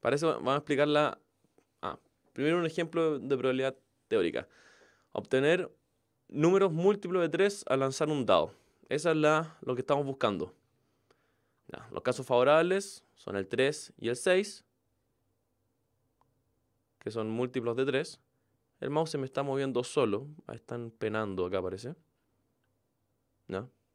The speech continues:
Pero no importa. Los casos favorables de este evento son el número tres y el número seis. Y los casos totales son los números del dado. Un, dos, tres, cuatro, cinco y seis.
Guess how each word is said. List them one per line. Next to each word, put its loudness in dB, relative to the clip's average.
Pero -2
no 0
importa. 0
Los -2
casos -2
favorables 4
de 2
este 2
evento 2
son -6
el -2
número 0
tres 2
y 0
el -2
número 2
seis. -4
Y -6
los -4
casos 0
totales 2
son -4
los 4
números 4
del 0
dado. 0
Un, -6
dos, -2
tres, 0
cuatro, 0
cinco -4
y -6
seis. -12